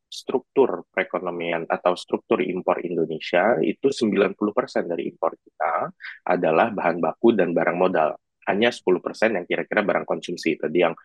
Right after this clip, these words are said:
Mas Syarif sebutkan gadget, lalu kemudian mungkin produk, eh, pakaian dan lain-lain, eh, busana impor, itu hanya sepuluh persen.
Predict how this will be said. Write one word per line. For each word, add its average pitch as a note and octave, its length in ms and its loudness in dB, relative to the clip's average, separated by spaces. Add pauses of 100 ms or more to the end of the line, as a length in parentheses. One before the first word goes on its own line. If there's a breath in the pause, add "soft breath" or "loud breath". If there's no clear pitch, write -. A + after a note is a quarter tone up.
(240 loud breath)
Mas E2+ 160 0
Syarif D#2+ 240 0
sebutkan E2 480 -4
gadget, F2+ 720 2
lalu E2 240 0
kemudian D#2+ 480 -2
mungkin D2+ 320 -8
produk, D#2+ 400 -2 (400 loud breath)
eh, E2+ 400 2
pakaian F#2+ 560 2
dan E2 160 -4
lain-lain, E2 400 -2 (240)
eh, E2 240 -4
busana D#2+ 480 -4
impor, - 400 0
itu - 160 -2
hanya C3+ 240 2
sepuluh E2+ 240 -6
persen. - 240 -12